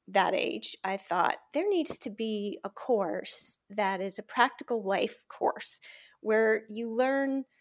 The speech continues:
adulting. Like, how do you change a tire? How do you file taxes? How do you go to the bank and open up an account? When you buy a car, what do you have to do at the B M V? To transfer titles,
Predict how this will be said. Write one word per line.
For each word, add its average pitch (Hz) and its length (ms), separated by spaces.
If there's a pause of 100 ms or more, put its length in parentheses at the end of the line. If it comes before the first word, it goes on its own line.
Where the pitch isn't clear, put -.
adulting. 208 760
Like, 202 240
how 320 260
do 349 80
you 349 100
change 277 360
a - 20
tire? 202 680
How 247 180
do 311 80
you 311 320 (160)
file 214 340
taxes? - 680
How 254 240
do 311 80
you 311 320
go 247 160
to 240 60
the 214 100
bank 202 360
and 190 120
open 190 240
up 185 160
an 185 80
account? 180 500
When 190 140
you 208 100
buy 269 320
a 220 60
car, 196 480 (300)
what 247 100
do 285 60
you 302 120
have 285 160
to - 80
do 233 160
at 226 140
the 220 60
B 226 220
M 208 200
V? 226 360 (540)
To 226 100
transfer 233 440
titles, 254 640